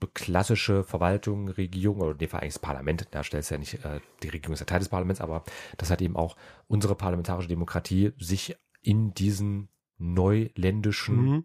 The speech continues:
Speaker 1: Gegenden auch mal ein
Speaker 2: Wär,
Speaker 1: bisschen
Speaker 2: wär
Speaker 1: äußern
Speaker 2: interessant zu
Speaker 1: aktiv
Speaker 2: sehen,
Speaker 1: bewegt.
Speaker 2: was für, ob da überhaupt Stellungnahmen vertreten werden, denn der Bundestag ist ja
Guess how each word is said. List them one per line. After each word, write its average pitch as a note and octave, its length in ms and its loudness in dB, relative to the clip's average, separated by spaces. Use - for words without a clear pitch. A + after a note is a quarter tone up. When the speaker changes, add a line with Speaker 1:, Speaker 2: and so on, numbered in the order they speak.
Speaker 1:
Gegenden F#2 380 0
auch - 180 -4
mal E2 120 2
ein D#2+ 120 0
Speaker 2:
Wär, - 120 6
Speaker 1:
bisschen - 160 2
Speaker 2:
wär E2 80 8
Speaker 1:
äußern F2 180 2
Speaker 2:
interessant A#2+ 240 2
zu - 80 0
Speaker 1:
aktiv A#2 120 4
Speaker 2:
sehen, A#2 180 4
Speaker 1:
bewegt. B2 340 2
Speaker 2:
was A#2 180 2
für, A2+ 580 6
ob - 220 -4
da - 80 6
überhaupt B2 260 6
Stellungnahmen A2+ 400 2
vertreten A#2 460 -2
werden, A2 280 2
denn A2+ 120 4
der G2+ 80 0
Bundestag A#2 720 2
ist - 260 0
ja G#2 320 4